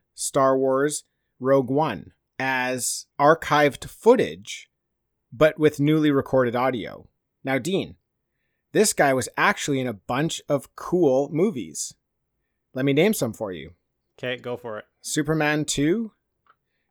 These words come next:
Speaker 1: Hellraiser two, Judge Dredd, Eyes Wide Shut, Hellboy, Captain Phillips, and a talking back favorite, The Jacket.
Speaker 2: <laughs> Tim,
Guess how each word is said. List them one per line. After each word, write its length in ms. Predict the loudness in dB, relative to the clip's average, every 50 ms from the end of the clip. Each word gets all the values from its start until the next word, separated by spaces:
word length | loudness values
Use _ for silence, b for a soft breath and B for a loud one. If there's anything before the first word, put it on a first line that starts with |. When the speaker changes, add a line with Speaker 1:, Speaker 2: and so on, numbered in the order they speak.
| _ -6
Speaker 1:
Hellraiser 540 | 0 2 4 4 4 4 2 0 -4 -6 -8
two, 420 | -4 -2 0 0 0 -4 -8 -16 _ _ _ _ _ _ _
Judge 320 | -4 -2 -2 -2 -2 -6 -12
Dredd, 460 | -10 -8 -6 -4 -2 -2 -2 -4 -8 -16 _ _ _ _ _ _ _ _ _ _
Eyes 300 | -2 2 2 2 0 0
Wide 260 | -2 -2 -2 -2 -6
Shut, 440 | -6 -6 -4 -4 -4 -4 -6 -8 -18 _ _ _ _ _ _ _ _ _ _ _ -6
Hellboy, 600 | 0 2 2 4 4 4 4 4 4 4 2 -2 _ _ _ _ _ _ _ _ _
Captain 360 | -2 -2 -2 -2 -2 -8 -10
Phillips, 720 | -10 -10 -4 -2 0 2 2 0 0 -6 -12 -12 -12 -14 _ _ _ _ _ _ _ _ _ _ _ _ _ _
and 160 | -4 -2 -2
a 60 | -4
talking 520 | -4 -6 -4 0 2 0 2 2 -2 -2 0
back 280 | 2 2 2 2 0 -2
favorite, 540 | -2 0 0 2 2 2 0 -2 -2 -2 _
The 100 | -8 -8
Jacket. 760 | -8 -10 -10 -8 -6 -6 -6 -6 -8 -10 -12 -12 -14 -20 _ _
Speaker 2:
<laughs> 1900 | _ _ _ _ _ _ _ _ _ _ _ _ _ _ _ -20 _ _ -18 -18 -18 -20 _ _ _ _ _ _ -20 _ _ _ _ _ _ _ _ _
Tim, 320 | -4 -4 -4 -4 -6 -12